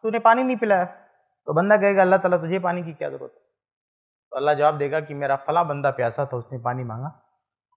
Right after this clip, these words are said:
और तूने नहीं दिया, अगर दिया होता तो आज तुझे मिलता उसका सिला।" ये सही मुस्लिम की रवायत है।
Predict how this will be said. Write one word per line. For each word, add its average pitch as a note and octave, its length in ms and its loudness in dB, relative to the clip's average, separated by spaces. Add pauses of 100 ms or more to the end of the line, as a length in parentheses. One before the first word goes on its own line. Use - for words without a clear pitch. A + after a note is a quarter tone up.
और C#3 100 -6
तूने G#3 200 -4
नहीं G#3 180 -2
दिया, G2+ 180 -8 (460)
अगर B2+ 160 -8
दिया C#3 220 2
होता E3 200 2
तो D3 120 -6
आज D#3 120 2
तुझे D#3 460 -10
मिलता G3 280 0
उसका F#3 300 -6 (100)
सिला।" D3 220 -6 (760)
ये F#3+ 140 -2
सही F#3+ 180 -2
मुस्लिम E3+ 280 -4
की E3 60 -6
रवायत G2+ 300 0
है। - 60 -20